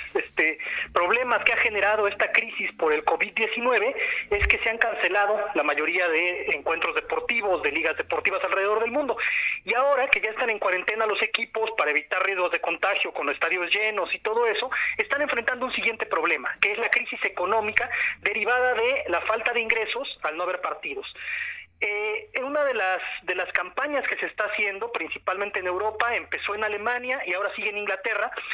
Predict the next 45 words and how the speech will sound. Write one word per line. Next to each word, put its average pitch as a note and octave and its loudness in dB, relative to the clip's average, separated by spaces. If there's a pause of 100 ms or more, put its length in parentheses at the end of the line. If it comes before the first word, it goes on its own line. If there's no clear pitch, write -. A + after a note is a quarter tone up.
(200)
es D#3+ -2
pedirles C#4+ -2
a A3 -2
los G3 0
jugadores, G#3 0 (140)
principalmente C4+ -4
a - -2
los F3 -4
jugadores G3 2
de F3+ 0
primera F#3+ -2
división, F3+ -4 (420)
que F#3+ 2
acepten B3+ -2
una A#3+ 0
reducción F#3+ -2
salarial. D#3 -4
En G3 -6
Alemania B3 -8
la G3+ -6
petición A#3+ -2
es A#3+ -4
que - 0
se F#3 -2
reduzcan G#3+ 0 (340)
el F#3 0
veinte C#4 -4
por C4 -6
ciento A3+ -4
de G3 -2
sus G#3+ -4
salarios, G3 -4 (460)
no, B3+ -2
no C#4 -4
solo D#4 -4
con F#3 -4
el E3+ -4
fin B3 -8
de A#3+ -2
mitigar F#3 -4
las G#3+ -4
pérdidas G3+ -2
económicas F#3+ -4
del E3+ -4
equipo, G3+ -8